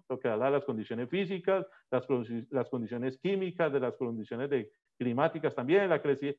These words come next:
la creación de las precipitaciones de insolubles, por ejemplo, ¿sí? Que ahí se crea insolubilidad en la mezcla y se separan. El antagonismo entre los entre los nutrientes,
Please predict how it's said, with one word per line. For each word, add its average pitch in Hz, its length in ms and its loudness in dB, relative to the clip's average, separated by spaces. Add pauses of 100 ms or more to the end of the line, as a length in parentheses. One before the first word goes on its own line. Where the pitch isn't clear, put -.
(320)
la 131 200 4
creación 139 460 4
de 156 80 4
las 151 140 2
precipitaciones 131 720 -2
de 147 80 2
insolubles, 165 680 4
por 131 160 0
ejemplo, 156 460 -2 (200)
¿sí? 175 360 -2
Que 131 120 4
ahí 131 580 2
se 123 160 -4
crea 131 460 2
insolubilidad 123 540 0
en 113 60 -2
la 131 100 0
mezcla 170 560 0 (100)
y 127 80 -2
se 139 120 0
separan. 180 580 6 (1080)
El 127 220 4
antagonismo 135 580 4
entre 151 240 2
los 123 220 0 (360)
entre 127 220 2
los 127 100 4
nutrientes, 202 840 6